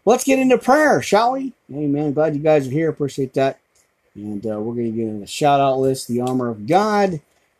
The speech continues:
Where's my notes? Mercy. All right, I'm just gonna, let's see, go over a couple of things real quick.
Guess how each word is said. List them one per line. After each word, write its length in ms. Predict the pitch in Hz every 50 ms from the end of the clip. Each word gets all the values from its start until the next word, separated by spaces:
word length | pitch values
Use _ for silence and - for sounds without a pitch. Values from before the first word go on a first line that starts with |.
| _
Where's 420 | - - 247 320 320 - 226 160 131
my 380 | 131 127 127 120 120 117 117
notes? 1000 | 117 113 117 135 185 240 269 262 226 - - - - - - - - - - -
Mercy. 920 | 120 104 104 110 123 143 170 180 202 214 220 196 - - - - 73 73 76 - _ _ _ _ _ _ _ _ _ _ _ _ _ _ _ _ _ _ _ _ _ _ _ - 101 104
All 200 | 107 107 104 101
right, 300 | 104 107 107 107 107 107
I'm 260 | 113 117 113 110 101
just 320 | 110 123 123 117 - -
gonna, 320 | 127 123 123 117 113 104 98 - - _ -
let's 260 | 127 120 123 - - -
see, 100 | 123 104
go 220 | 101 123 123 123
over 160 | 120 117 113
a 40 | 107
couple 280 | - - 131 120 123 113
of 80 | 104
things 300 | - 123 113 117 110 -
real 140 | 113 113 110
quick. 260 | - - 165 165 160